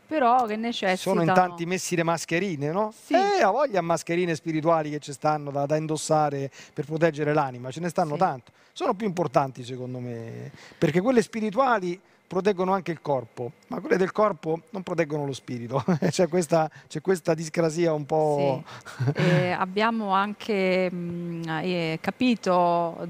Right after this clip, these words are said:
Speaker 1: dai dati di cronaca che dopo i lockdown sono aumentati anche, come lei ha detto in apertura, eh, queste richieste di aiuto anche nel mondo dell'occulto, perché ci sono tanti problemi, spesso ci si sente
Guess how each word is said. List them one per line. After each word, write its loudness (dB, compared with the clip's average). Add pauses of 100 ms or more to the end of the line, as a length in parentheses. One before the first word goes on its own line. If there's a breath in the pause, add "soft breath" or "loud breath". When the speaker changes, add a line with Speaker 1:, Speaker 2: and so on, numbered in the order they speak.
Speaker 1:
dai 2
dati -4
di -8
cronaca -2
che 0 (460 loud breath)
dopo -2
i -2
lockdown 0
sono -6
aumentati -2
anche, -4 (340)
come -8
lei 2
ha 2
detto -8
in -4
apertura, -4 (380 loud breath)
eh, 0
queste -2
richieste 0
di 0
aiuto 0
anche 0
nel -2
mondo -2
dell'occulto, -2
perché 2
ci -10
sono -4
tanti -2
problemi, 0
spesso -4
ci -6
si -4
sente 0